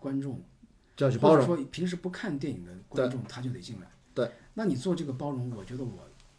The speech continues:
Speaker 1: 我现在觉得我做不了。
Speaker 2: 嗯，嗯。
Speaker 1: 我只能去，只能伺候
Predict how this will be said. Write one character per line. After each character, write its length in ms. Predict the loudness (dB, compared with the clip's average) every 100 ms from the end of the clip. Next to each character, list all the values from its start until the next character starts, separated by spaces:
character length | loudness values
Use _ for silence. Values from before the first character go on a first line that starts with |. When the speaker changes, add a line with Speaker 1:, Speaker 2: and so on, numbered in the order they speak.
| -20 -18
Speaker 1:
我 80 | -12
现 220 | -8 -8
在 100 | -8
觉 160 | -12 -16
得 80 |
我 140 | -16 -18
做 140 | -18 -20
不 80 |
了。 60 | -20 _ -4
Speaker 2:
嗯， 360 | 0 2 0 -4
嗯。 160 | -8 -4
Speaker 1:
我 100 | -4
只 160 | -4 -6
能 100 | -6
去， 200 | -8 -10 -20 -20 -20 -20 _
只 180 | -10 -8
能 180 | -6
伺 180 | -2 -2
候 120 | -2